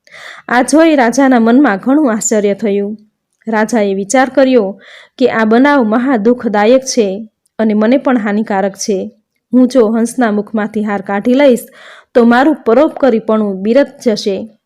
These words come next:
અને હું પરોપકારી છું તે વાત ખોટી પડશે. જો હારને ગળવા દઈશ,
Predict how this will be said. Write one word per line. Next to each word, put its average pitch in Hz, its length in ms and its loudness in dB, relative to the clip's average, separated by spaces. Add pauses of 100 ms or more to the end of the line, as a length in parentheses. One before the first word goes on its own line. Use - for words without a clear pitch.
(120)
અને 220 160 -2
હું 262 180 -2
પરોપકારી 208 600 -4
છું 226 420 0 (260)
તે 220 120 4
વાત 214 340 -2
ખોટી 214 360 -4
પડશે. 196 480 -2 (600)
જો 247 120 2
હારને 254 500 2
ગળવા 247 340 4
દઈશ, 254 280 2